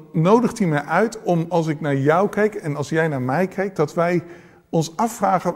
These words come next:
"Wat zou Jezus nu over jou denken?" Oké, hoe kom ik daarachter? Daar kom ik achter door te bedenken: "Wat denkt Jezus over mij?"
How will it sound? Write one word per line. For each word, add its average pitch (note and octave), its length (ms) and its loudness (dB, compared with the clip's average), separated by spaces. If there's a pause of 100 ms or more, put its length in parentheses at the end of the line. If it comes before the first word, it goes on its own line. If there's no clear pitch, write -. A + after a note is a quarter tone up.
(100)
"Wat F#3+ 260 2
zou F#3 260 2
Jezus F#3 540 4
nu C#3 240 -2
over C#3 380 2
jou C#3+ 320 2
denken?" A#2 360 -2 (1200)
Oké, D#3+ 180 6
hoe E3 140 6
kom G#3 160 6
ik G3 100 2
daarachter? F3 540 -2 (600)
Daar D#3 120 6
kom G3+ 180 2
ik F3 80 -2
achter G#3 280 -2
door F#3 120 2
te F3 120 -6
bedenken: E3 540 0 (240)
"Wat F3+ 340 0
denkt F#3+ 200 0
Jezus F3 380 2
over E3+ 300 0
mij?" F3+ 320 0